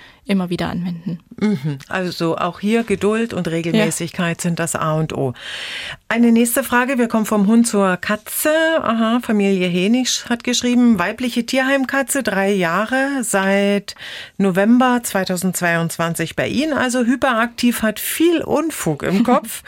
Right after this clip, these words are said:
Speaker 1: <laughs>
Speaker 2: und kommt schwer zur Ruhe. Ja, irgendwie will Frau Henich die Katze doch gerne ein bisschen Ruhe haben.
Speaker 1: Tja,
Speaker 2: Hm?
Speaker 1: also jeder kennt ja, wenn man Katzenbesitzer ist, die verrückten fünf bis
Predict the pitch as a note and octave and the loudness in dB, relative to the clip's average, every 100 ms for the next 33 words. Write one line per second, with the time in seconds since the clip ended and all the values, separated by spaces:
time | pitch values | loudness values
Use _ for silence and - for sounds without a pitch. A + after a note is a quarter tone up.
0 | - - - A3 A#3+ A#3 A#3 G3+ G#3+ B3 | -10 -8 -2 0 2 0 0 -2 0 0
1 | B3 A#3 G#3 F3+ G3 G3 C3 - - - | 0 0 2 4 4 4 2 -4 -12 -2
2 | - - A3 B3+ C4 B3+ A3 A#3 A#3 - | 0 2 2 2 2 0 2 2 2 2
3 | G#3 G3+ A3 A#3+ B3 - A3+ A#3 A#3 A#3 | 0 2 4 4 2 -2 -2 -2 0 0
4 | A3+ - G3 G#3+ A3 A3 - A3+ G3+ F#3 | -2 -2 -2 0 0 0 0 0 2 2
5 | D#3 C#3 C3+ C3+ C#3 C3 - G#3 A3+ B3 | 2 2 0 0 -2 -2 0 2 2 0
6 | - - - - - F3 A#3 A3+ G#3 - | -4 -18 -16 -14 -4 0 0 -2 -8 -8
7 | - E3 - - A3+ C4+ C4 B3+ A#3+ A3+ | -8 -8 -10 -6 -2 -2 -2 -4 -2 -2
8 | A3+ G#3+ G#3 - F#3 G#3 F#3+ A#3 A3+ A#3 | -2 -4 -4 -4 -4 -4 -2 0 0 0
9 | - A#3+ - G3+ G3 F#3+ G3 G#3 - G#3 | -2 -4 -2 -2 0 0 -2 -2 0 -2
10 | G3+ A#3 B3 G#3 | 2 0 0 -6